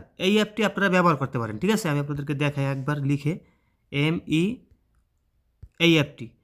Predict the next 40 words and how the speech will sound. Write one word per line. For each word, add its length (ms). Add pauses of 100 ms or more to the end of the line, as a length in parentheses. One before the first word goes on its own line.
(200)
এই 60 (100)
ম্যাজিক 280 (320)
এরেজার 380
অ্যাপ্লিকেশনটি 580
আপনারা 200
ব্যবহার 240
করতে 180
পারেন। 160
এটা 140
দিয়ে 140
কিন্তু 160
খুব 100 (100)
সুন্দর 280
সুন্দর 240 (420)
ছবি 260
আপনারা 200
এডিট 240
করতে 200
পারবেন, 200 (160)
এআই 220
দিয়ে 160
ছবি 140 (120)
জেনারেটও 420
করতে 200
পারবেন। 220 (560)
তারপর 300
আরেকটি 260
অ্যাপ 140
ব্যবহার 240
করতে 160
পারেন, 220
সেটা 220
হচ্ছে 220 (560)
গোরক 260 (360)
অ্যাপ্লিকেশন। 520
আমি 140
আপনাদেরকে 280 (100)
দেখাই 300
লিখে 200 (1080)
এইটা, 260